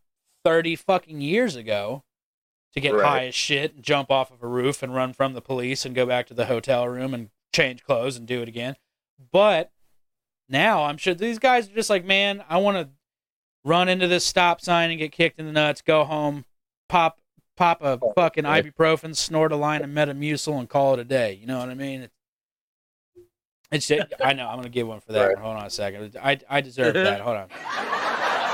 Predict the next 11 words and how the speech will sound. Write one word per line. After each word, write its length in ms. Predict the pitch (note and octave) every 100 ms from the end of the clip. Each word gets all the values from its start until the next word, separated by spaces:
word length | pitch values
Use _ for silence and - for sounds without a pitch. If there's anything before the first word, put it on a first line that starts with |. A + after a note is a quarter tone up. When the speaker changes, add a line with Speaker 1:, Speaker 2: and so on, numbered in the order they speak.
| - - - - - - - - - - - - - - - - - - - - - - - - - - - - - -
Speaker 1:
Thank 160 | A#2 B2
you. 120 | - - -
Yes. 180 | B2 G2 - - -
Thank 120 | G#5+
you. 200 | - -
All 440 | G5 - - - -
right, 240 | G#2+ G#2 -
shut 140 | A2
up. 140 | F#2 - _ _ _ _ _ _ _
But 120 | E3+
yeah, 300 | E3+ F3+ C3